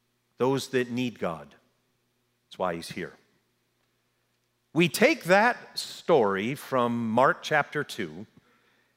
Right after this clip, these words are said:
and we now move towards Mark chapter three. And in Mark chapter three, what we discover is, is much like the healing of the paralytic where we looked at forgiveness last week, Jesus is again in a house.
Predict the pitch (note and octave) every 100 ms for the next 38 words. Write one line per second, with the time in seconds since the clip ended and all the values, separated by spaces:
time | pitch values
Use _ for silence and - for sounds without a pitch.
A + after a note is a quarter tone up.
0 | _ - B2+ C3 G#3 F#3+ F#3+ F3 D#3 F#3
1 | C3 A#2 B2+ - C3+ B2+ C3+ B2+ A#2+ A2+
2 | - A2+ G2+ - G2+ - F#2 D2 _ _
3 | _ _ _ _ _ _ _ _ _ _
4 | _ _ - D#3 D#3+ D#3 B3+ - A#3+ C4
5 | - C4 - E3 D#3 D3+ F3+ G#3 A#3 A3+
6 | A3+ - F#3+ D#3+ C3 A2+ F#2+ F2+ D3 -
7 | - - D#3+ B2+ D3+ B3 - A3+ A3 -
8 | D#3 B2 F3+ C#4 C4+ A#3+ F#3+ C#3+ C3+ E3+
9 | D3+ C#3+ G3 A#3 A3+ E3+ D3+ D#3 D#3+ E3
10 | D#3+ - D3+ B2 F3+ E3 D#3+ - D#3+ F#3
11 | F3+ - - A#2 A#2+ F#3 - - - -
12 | B2 G3+ D4 C4+ F4 - D4 G3+ E3+ C3+
13 | C3+ C#3+ E3 F3 G#3+ G#3+ E3+ F3 A#2 D2+
14 | - -